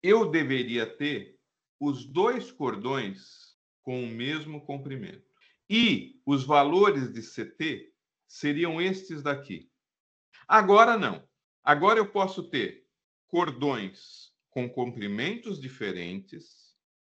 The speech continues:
e a limitação, é, da relação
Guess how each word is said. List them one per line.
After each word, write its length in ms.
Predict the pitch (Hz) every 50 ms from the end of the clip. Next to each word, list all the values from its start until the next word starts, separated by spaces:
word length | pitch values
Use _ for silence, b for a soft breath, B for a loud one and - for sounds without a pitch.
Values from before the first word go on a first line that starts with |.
| _ -
e 440 | 214 254 247 170 - - - - _ _ _ _ _ _ _ _ _ _ _ _ -
a 100 | 165 185
limitação, 1080 | 196 220 220 220 233 226 226 233 202 - - - - 170 175 170 139 104 87 85 - _ _ _ _ _ _ -
é, 420 | 120 117 120 120 117 117 - - - -
da 200 | 113 143 151 165
relação 880 | 160 170 170 165 151 131 - - - - 143 139 131 110 95 87 -